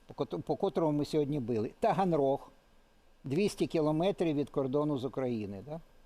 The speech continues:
І все, і навіть не зважаючи на це, вони по три літаки вже заключили договори,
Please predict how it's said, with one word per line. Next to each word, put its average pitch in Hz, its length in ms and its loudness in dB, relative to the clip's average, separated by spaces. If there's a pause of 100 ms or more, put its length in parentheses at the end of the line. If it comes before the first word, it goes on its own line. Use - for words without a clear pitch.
(600)
І 175 80 2
все, 240 240 0
і 170 160 2
навіть 190 600 2
не 180 200 2
зважаючи 156 720 2
на 151 160 0
це, 247 400 0
вони 160 300 0
по 185 180 0
три 185 300 4
літаки 151 520 2
вже 156 220 2
заключили 165 640 2
договори, 170 600 2